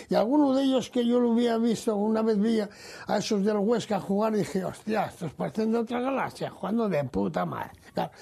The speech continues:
Entonces, bueno, ya empezaron aquí, está veniendo un grupo, el Real Madrid Castilla, con el, con el, con este, con el Cidaní, este, el que, el que por el Deu entrena, y ahora ya está el séptimo, ya el sexto, la misma área. Bueno, va,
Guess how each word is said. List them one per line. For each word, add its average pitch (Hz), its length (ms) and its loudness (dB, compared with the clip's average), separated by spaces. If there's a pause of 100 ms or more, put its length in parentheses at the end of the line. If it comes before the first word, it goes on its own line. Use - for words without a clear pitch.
(300)
Entonces, 247 540 2
bueno, 294 400 0
ya 226 140 2
empezaron 220 640 0
aquí, 226 560 0
está 185 220 -6
veniendo 202 360 2
un 196 80 2
grupo, 220 420 0
el 190 80 -2
Real 208 260 0
Madrid 202 320 0
Castilla, 202 600 -2
con 175 220 -4
el, 160 140 -4 (400)
con 180 240 -2
el, 165 200 -2
con 185 280 -2
este, 233 340 -2
con 170 160 -4
el 156 80 -6
Cidaní, 226 540 2
este, 247 560 0
el 170 100 0
que, 190 180 -6 (380)
el 190 100 0
que 180 120 0
por 196 200 0
el 226 140 2
Deu 320 240 4
entrena, 262 540 2
y 165 180 -4
ahora 208 240 2
ya 226 120 2
está 220 180 0
el 185 80 0
séptimo, 156 480 -4
ya 170 160 -2
el 139 40 -6
sexto, 165 380 -4
la 156 160 -2
misma 185 380 0
área. 143 280 -4
Bueno, 208 380 -2
va, 277 180 -4